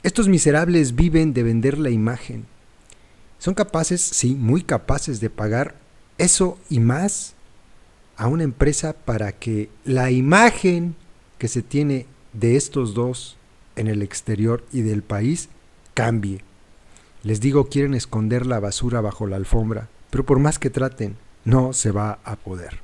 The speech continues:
Así es que ya saben, si quieren ir a protestar al centro histórico, no se puede,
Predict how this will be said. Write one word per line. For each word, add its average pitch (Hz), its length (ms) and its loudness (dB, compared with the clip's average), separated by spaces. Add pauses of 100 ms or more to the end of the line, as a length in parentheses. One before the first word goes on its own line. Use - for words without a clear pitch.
(500)
Así 117 220 0
es - 100 2
que 156 140 4
ya 175 140 6
saben, 175 440 6 (380)
si 117 160 -8
quieren 190 300 8
ir 202 120 4
a 190 100 -2
protestar 151 680 2 (160)
al 117 160 0
centro 156 340 2
histórico, 151 640 0
no 156 400 6
se 160 160 6
puede, 175 580 6